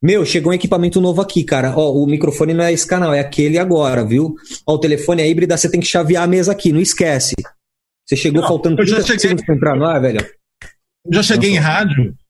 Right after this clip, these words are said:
Speaker 2: é, pra fazer meu horário e a mesa estava literalmente aberta. O cara tinha aberto a, a, a, aquele, aquele ha-, hackzinho, né?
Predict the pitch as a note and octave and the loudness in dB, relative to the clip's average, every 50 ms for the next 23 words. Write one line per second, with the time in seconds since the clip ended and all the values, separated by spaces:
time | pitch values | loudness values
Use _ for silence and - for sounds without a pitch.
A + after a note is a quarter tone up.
0 | _ - C3 C#3 C#3 C3 - F3 D3+ C3 E3 C3+ D3+ D#3 D3+ D3 C#3+ C3+ C3+ C#3 | _ -2 0 0 0 0 0 0 0 0 0 0 0 2 2 2 2 2 2 2
1 | E3+ G3 G3 F#3+ D#3+ C3 A2 - - E3 F3+ E3 D#3 F3+ G3 F#3 F#3 - - F3+ | 0 0 0 0 0 -2 -2 0 0 0 0 2 2 0 0 0 0 0 0 0
2 | D3+ D#3+ D3+ D3+ G#3+ B3+ B3 - G#3 G3 F3+ D#3 D3+ D3+ D#3 - - F#3 F#3 C#3+ | 0 0 2 2 0 0 0 0 0 0 2 2 2 2 2 2 0 2 2 2
3 | D3+ D#3+ F3 E3+ - D3+ B2+ - C3+ C3 C3 B2+ - F3+ E3+ D3+ B2+ A#2 B2 C#3+ | 2 2 0 0 0 -2 0 0 0 0 0 0 0 0 0 2 2 0 0 0
4 | D#3 E3+ F3 - - A3+ A#3+ B3+ - _ _ _ - D3+ D#3 D3 C#3 C3+ C3 B2+ | -2 -2 -4 -6 -6 -4 -4 -6 -6 _ _ _ -4 -4 -2 0 0 0 0 0
5 | C3 B2+ C3 B2+ B2+ B2+ B2+ B2 A#2+ B2+ - D#3 D3 C#3 C3+ A#2+ G#2 G2+ - _ | 0 0 0 0 0 0 0 -2 -2 -2 -2 0 0 0 0 -2 -4 -8 -14 _
6 | _ _ - B2+ B2+ - D3+ D3 D#3 D3 A#2+ - - - B2 B2 E3 D3+ - - | _ _ -4 -2 -2 0 -2 0 0 -2 -2 -2 -4 -4 -2 -2 -2 -2 -2 -2
7 | B2+ A2 D3+ G3+ A#3 A3 F3+ C#3+ D#3 G3+ A#3 F#3 | 0 0 2 2 2 2 2 2 0 0 -2 -4